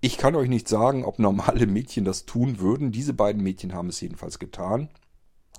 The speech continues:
sind dieser Frau gefolgt, komplett quer durch den großen Wald. Wir haben einen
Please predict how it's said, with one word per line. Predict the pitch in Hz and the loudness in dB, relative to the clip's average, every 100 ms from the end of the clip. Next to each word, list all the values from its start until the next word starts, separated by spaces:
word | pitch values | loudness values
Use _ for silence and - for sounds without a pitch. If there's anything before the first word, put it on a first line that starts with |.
| - | -12
sind | - 101 107 - - - - - - | -6 -2 -2 -2 -10 -10 -14 -18 -10
dieser | 98 101 | -2 0
Frau | - 90 90 92 | 0 -2 -2 -2
gefolgt, | 85 - - 95 98 - - - - - - - _ _ | -6 -10 -4 -4 -4 -12 -14 -10 -10 -10 -14 -20 _ _
komplett | - - - 98 - - | 0 0 0 -4 -6 -14
quer | - 180 - - - _ _ _ _ _ - | -8 -6 -6 -8 -20 _ _ _ _ _ -12
durch | - 85 | -8 -6
den | 92 | -6
großen | - 85 85 - 98 | -6 -8 -6 -6 -6
Wald. | 98 - - - - - - - - - _ _ _ - | -8 -10 -18 -16 -12 -12 -14 -20 -20 -20 _ _ _ -8
Wir | |
haben | 95 90 | -6 -4
einen | 90 82 | -4 -6